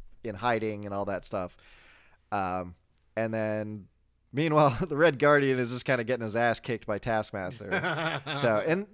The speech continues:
Speaker 1: you know, some of the scenes with that are pretty cool. We see kind of the flip with the, the shield like Captain America does,
Speaker 2: Yeah.
Speaker 1: and,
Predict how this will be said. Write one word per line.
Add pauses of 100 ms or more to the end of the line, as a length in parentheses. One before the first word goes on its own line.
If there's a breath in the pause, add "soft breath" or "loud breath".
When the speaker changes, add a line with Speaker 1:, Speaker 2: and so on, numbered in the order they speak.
Speaker 1:
you
know,
some
of
the
scenes
with
that
are
pretty
cool.
We
see
kind
of
the
flip
with
the,
the
shield
like
Captain
America
does,
Speaker 2:
Yeah.
Speaker 1:
and,